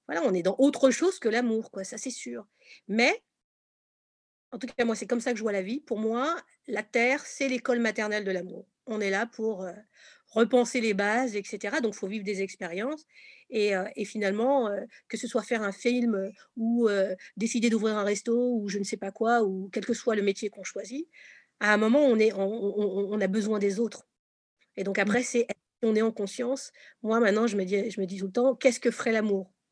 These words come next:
Speaker 1: Je dis pas que j'y arrive tout le temps, hein, bien sûr. Mais en tout cas, j'essaye de plus en plus d'être dans l'instant des : « Qu'est-ce que ferait l'amour ? » Ah bah
Speaker 2: C'est
Speaker 1: oui.
Speaker 2: mon tatouage, c'est
Speaker 1: Ah bah
Speaker 2: mon
Speaker 1: dis donc.
Speaker 2: tatouage amour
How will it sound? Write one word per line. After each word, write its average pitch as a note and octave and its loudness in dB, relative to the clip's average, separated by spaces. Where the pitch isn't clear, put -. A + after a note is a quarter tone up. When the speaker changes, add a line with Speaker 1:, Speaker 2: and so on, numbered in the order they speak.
Speaker 1:
Je - -16
dis G#3+ -8
pas G3 4
que F3+ -2
j'y F#3 2
arrive F3+ 2
tout A3+ -4
le G3+ -4
temps, F#3+ 0
hein, F#3+ -8
bien F#3+ -4
sûr. F#3 -6
Mais G#3 4
en G#3+ 2
tout G#3+ -2
cas, C#4 4
j'essaye A3 2
de A3+ 4
plus A#3 0
en A#3 2
plus C4+ -2
d'être G#3 -2
dans G#3+ -2
l'instant A#3+ -2
des : « B3+ -2
Qu'est-ce D#4 2
que C#4 -6
ferait C#4+ -6
l'amour ? » A#3 -8
Ah D4+ -12
bah C4 -14
Speaker 2:
C'est C4 -2
Speaker 1:
oui. - -
Speaker 2:
mon C#4+ 0
tatouage, D#4 0
c'est - -4
Speaker 1:
Ah C#4+ 2
bah C#4+ 2
Speaker 2:
mon C#4+ 0
Speaker 1:
dis C#4+ 0
donc. D4 0
Speaker 2:
tatouage D#4 2
amour D4 2